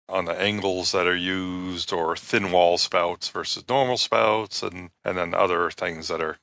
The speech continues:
coming on the market that haven't been tested. And I guess to follow up that statement, I'd say some of these things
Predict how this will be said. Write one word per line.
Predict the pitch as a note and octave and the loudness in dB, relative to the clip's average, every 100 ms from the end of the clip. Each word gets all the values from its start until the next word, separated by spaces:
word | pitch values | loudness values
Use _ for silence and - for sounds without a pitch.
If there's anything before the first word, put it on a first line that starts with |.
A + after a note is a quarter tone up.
| _ | _
coming | - F#2 E2+ | -8 -4 -2
on | E2 E2 | 0 -2
the | E2 | 0
market | E2+ - F#2 E2 | 0 0 -4 -4
that | E2 | 2
haven't | G2 F2 E2+ | 2 2 -4
been | D#2+ D2+ | -8 -4
tested. | F2 - - F2+ - _ _ - | -2 -2 -4 -6 -16 _ _ -8
And | G2 | -4
I | F2 | 0
guess | F#2 - - | 0 0 -2
to | - | 0
follow | G2+ F2+ F2 E2+ - | 4 6 4 0 -4
up | - F#2 | -6 2
that | G2+ F#2+ | 2 4
statement, | - A2+ G2+ F#2+ | 4 4 4 4
I'd | F2+ F2+ | 2 4
say | - G2 G2 - - | 4 4 2 -4 -2
some | - - - F2+ G#2 | 2 4 4 4 2
of | G2+ | -2
these | G#2 G#2+ G2+ | -4 -4 -2
things | G#2 G#2+ A2+ A2+ A#2 A#2 - - | 0 0 0 -4 -4 -6 -6 -4